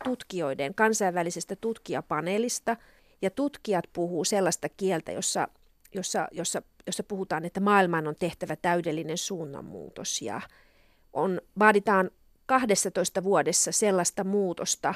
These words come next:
jonka mittakaavalle ei ole olemassa dokumentoitua historiallista esikuvaa. Professori Mar-,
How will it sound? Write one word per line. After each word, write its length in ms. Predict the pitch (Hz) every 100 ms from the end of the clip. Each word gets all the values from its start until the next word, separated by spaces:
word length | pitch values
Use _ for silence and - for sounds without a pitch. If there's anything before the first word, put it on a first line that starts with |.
| - _ _ -
jonka 260 | 185 202
mittakaavalle 800 | 202 247 - 190 185 170 170 165
ei 340 | 170 208 196 175
ole 120 | 160
olemassa 640 | 208 196 170 165 - 147 - _ _ _ -
dokumentoitua 840 | 226 226 190 156 156 143 - 165
historiallista 800 | 160 196 - - - - - - -
esikuvaa. 720 | 190 190 - 139 - - - - _ _ _ _ -
Professori 460 | 226 220 - 202
Mar-, 220 | 208 226